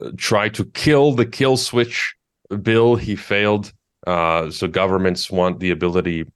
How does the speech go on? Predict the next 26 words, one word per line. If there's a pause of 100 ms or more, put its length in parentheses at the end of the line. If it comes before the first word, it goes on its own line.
(120)
to
turn
off
your
car.
And
then
I
mentioned
that
yesterday,
the
day
before,
there
was
this,
um, (220)
police
chase.
I
think
it
was
in
Wisconsin.